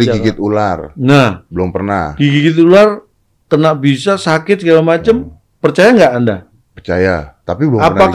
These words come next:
Speaker 1: digigit
Speaker 2: Anda
Speaker 1: ular.
Speaker 2: harus ngomong ke anak, "Ya, hati-hati loh ya, jangan sampai digigit ular"? Harus nunggu Anda pernah digigit dulu?
Speaker 1: Nggak perlu.
Speaker 2: Nggak, nggak perlu. Makanya saya pernah dengar nggak, pengalaman adalah guru yang terbaik?
Speaker 1: Tahu.
Speaker 2: Percaya?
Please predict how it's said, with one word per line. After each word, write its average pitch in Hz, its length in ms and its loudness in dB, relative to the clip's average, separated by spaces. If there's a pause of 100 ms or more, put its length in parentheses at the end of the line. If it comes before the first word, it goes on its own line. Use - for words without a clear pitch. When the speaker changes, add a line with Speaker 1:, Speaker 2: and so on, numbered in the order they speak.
(100)
Speaker 1:
digigit 190 80 4
Speaker 2:
Anda 185 120 4
Speaker 1:
ular. 196 120 6
Speaker 2:
harus 185 220 0 (460)
ngomong 180 380 0
ke 180 100 0
anak, 175 320 0
"Ya, 147 160 2
hati-hati 131 320 0
loh 131 120 0
ya, 120 120 2
jangan 120 260 -2
sampai 135 220 -6
digigit 123 360 -6
ular"? 131 340 -2 (680)
Harus 127 260 -2
nunggu 135 280 2
Anda 135 200 4
pernah 139 240 0
digigit 120 400 -4
dulu? 117 280 -4
Speaker 1:
Nggak 82 200 -6
perlu. 87 360 -2
Speaker 2:
Nggak, 69 260 -14
nggak 131 200 -16
perlu. - 380 -16 (920)
Makanya 160 300 0
saya 175 200 0 (400)
pernah 160 240 0
dengar 151 260 2
nggak, 127 200 -4
pengalaman 131 720 -4
adalah 120 260 -2
guru 110 260 -2
yang 113 140 2
terbaik? 101 520 -4 (960)
Speaker 1:
Tahu. 85 540 -6 (420)
Speaker 2:
Percaya? 120 540 2